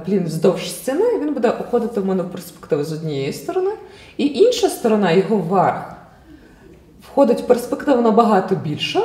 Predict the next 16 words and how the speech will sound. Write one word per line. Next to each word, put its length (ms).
так 240
як 220
я 440
сижу 680
і 380
бачу 380
його 120
трішечки 480
згори. 340
От. 200
І 120
компонуємо 680
наш 300
плінт 400
в 40
листопі. 480